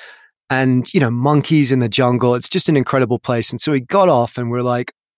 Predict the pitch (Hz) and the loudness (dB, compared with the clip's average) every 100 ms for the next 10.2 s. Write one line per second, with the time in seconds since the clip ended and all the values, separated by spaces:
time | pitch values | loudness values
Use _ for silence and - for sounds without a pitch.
0 | _ _ _ 208 160 143 160 170 165 127 | _ _ _ -20 -20 -4 0 2 2 2
1 | 123 - 120 - 139 117 107 107 123 120 | -2 -2 0 2 2 2 -2 -4 -6 -8
2 | - 92 - 110 160 - - - - - | -12 -12 -6 -2 0 0 -4 -8 -10 -2
3 | 196 - - 156 139 127 113 120 120 - | -2 -2 0 0 2 0 -2 -4 -4 -8
4 | 123 - 120 131 117 - 117 110 - 113 | -8 -8 -6 -4 -2 -4 -4 -4 -4 -4
5 | 104 101 - 113 107 104 151 - 135 - | -4 -2 -2 -2 -6 -4 -2 0 0 0
6 | 156 123 110 113 135 180 180 147 127 113 | 2 2 2 -2 0 2 4 4 4 2
7 | 113 123 120 - - - - _ _ _ | 0 0 0 -4 -18 -20 -20 _ _ _
8 | _ - 143 151 151 143 147 185 - 156 | _ -4 2 4 2 0 2 2 2 0
9 | 135 120 120 117 - 123 135 123 - 147 | 2 2 -2 -4 -6 -6 -4 -4 -2 0
10 | 147 139 | 0 0